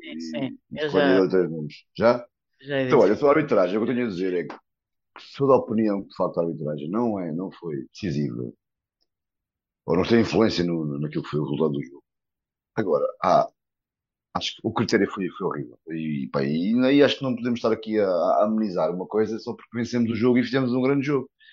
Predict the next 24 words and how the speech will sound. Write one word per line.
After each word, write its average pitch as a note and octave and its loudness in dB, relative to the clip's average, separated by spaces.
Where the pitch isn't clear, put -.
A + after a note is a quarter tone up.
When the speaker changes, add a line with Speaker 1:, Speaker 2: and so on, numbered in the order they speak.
Speaker 1:
E G2+ -8
porque G2 -6
o A2 0
ambiente F#2+ -2
foi A#2+ 0
bom. G#2+ -6
Acho D#3 -4
que - -8
a, - -8
a, C#3 6
a, - 2
o A2+ -6
critério F#2 2
e G#2+ -2
a, F#2+ 0
do, - -2
do, F2 -8
do, E2 -6
do - -14
senhor F#2+ -2
Godinho G#2+ 0
foi, C#3 -2
foi C3+ -6
péssimo. G2+ -2